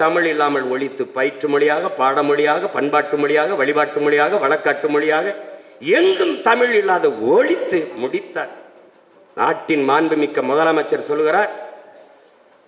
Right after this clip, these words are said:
"வர்த்தக பெருமக்களே, வியாபார பெருமக்களே, நீங்கள் தமிழிலே பெயர் பலகை வையுங்கள், ரெயின்போவை அப்படியே தமிழில் ரெயின்போ என்று எழுதுங்கள்" என்று சொல்லுகிறார் என்றால்,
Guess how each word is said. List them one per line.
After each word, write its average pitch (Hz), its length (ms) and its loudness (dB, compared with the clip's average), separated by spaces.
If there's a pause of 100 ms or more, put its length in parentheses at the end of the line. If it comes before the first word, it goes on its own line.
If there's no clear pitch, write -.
"வர்த்தக 151 360 0 (140)
பெருமக்களே, 160 480 0 (120)
வியாபார 165 340 2 (120)
பெருமக்களே, 160 480 0 (120)
நீங்கள் 180 340 2 (440)
தமிழிலே 180 420 2 (100)
பெயர் 160 240 0
பலகை 139 300 0
வையுங்கள், 151 380 0 (540)
ரெயின்போவை 180 500 4 (100)
அப்படியே 180 280 0 (120)
தமிழில் 170 400 2
ரெயின்போ 208 320 2 (140)
என்று 185 180 0 (100)
எழுதுங்கள்" 160 440 2 (160)
என்று 143 260 -2
சொல்லுகிறார் 151 500 2
என்றால், 196 400 2